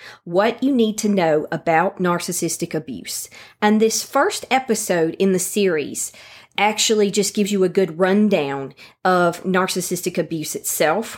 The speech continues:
what a narcissist is, how narcissists operate, ways that it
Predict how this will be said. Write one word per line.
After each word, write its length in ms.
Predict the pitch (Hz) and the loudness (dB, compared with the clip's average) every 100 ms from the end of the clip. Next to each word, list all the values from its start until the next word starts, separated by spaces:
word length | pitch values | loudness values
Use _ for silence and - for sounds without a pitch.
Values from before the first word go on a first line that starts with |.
| - | -4
what 220 | 185 185 | 0 2
a 20 | |
narcissist 720 | 196 180 175 - 165 151 - - | 4 4 2 -2 -6 -6 -8 -2
is, 340 | 208 269 339 | 2 2 0
how 260 | - 202 175 | -4 0 0
narcissists 600 | 170 151 147 151 151 - - | 2 0 -2 -6 -6 -6 -2
operate, 760 | 202 233 254 254 262 - - - - - | -2 0 -2 0 0 -4 -12 -14 -20 -2
ways 460 | 185 185 196 202 | 2 4 2 0
that 180 | - 180 | 0 0
it 100 | - | 2